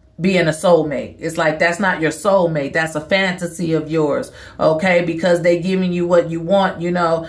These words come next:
doesn't mean that that's your soulmate. It just means that they're f-, feeling something that you crave. They're feeding you what you crave.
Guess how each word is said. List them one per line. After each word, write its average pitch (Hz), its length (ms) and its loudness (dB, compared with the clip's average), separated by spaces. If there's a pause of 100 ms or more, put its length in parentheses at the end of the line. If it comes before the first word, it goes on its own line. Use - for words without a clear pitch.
(140)
doesn't 185 380 2
mean 175 340 0
that 160 200 0
that's 165 260 0
your 170 120 2
soulmate. 165 680 0
It 160 100 0
just 165 260 -4
means 170 300 -2
that 156 280 0
they're 170 440 2 (320)
f-, - 160 -6
feeling 202 760 0
something 180 500 -2
that 165 240 -2
you 160 160 -6
crave. 180 580 -2
They're 165 160 4
feeding 190 580 -2
you 160 160 -2
what 156 320 -2
you 151 140 -6
crave. - 720 -4